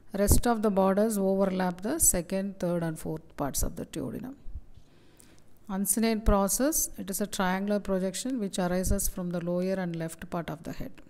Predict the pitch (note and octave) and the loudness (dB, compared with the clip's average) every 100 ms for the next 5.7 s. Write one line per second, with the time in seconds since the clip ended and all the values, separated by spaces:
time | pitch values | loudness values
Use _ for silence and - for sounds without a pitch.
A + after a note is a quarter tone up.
0 | - - - - - - _ - _ _ | -12 -12 -12 -20 -20 -20 _ -20 _ _
1 | - _ - - - - - - - - | -20 _ -20 -20 -20 -20 -20 -20 -16 -12
2 | - G3+ G#3+ A3 G#3+ A3 A3+ A#3+ G#3+ G#3+ | -2 2 2 4 4 4 4 2 2 2
3 | G#3 G3+ G#3 G#3 G3+ G#3 G3+ G3+ D4+ F#4+ | 2 2 2 2 2 2 2 0 -2 -2
4 | - - - F3 F3+ F3+ E3+ E3+ F#3 E3 | -10 -10 -8 -4 -2 0 0 0 -2 -4
5 | F3 E3+ E3 - A#3+ C#4 | -8 -6 -6 -4 -6 -6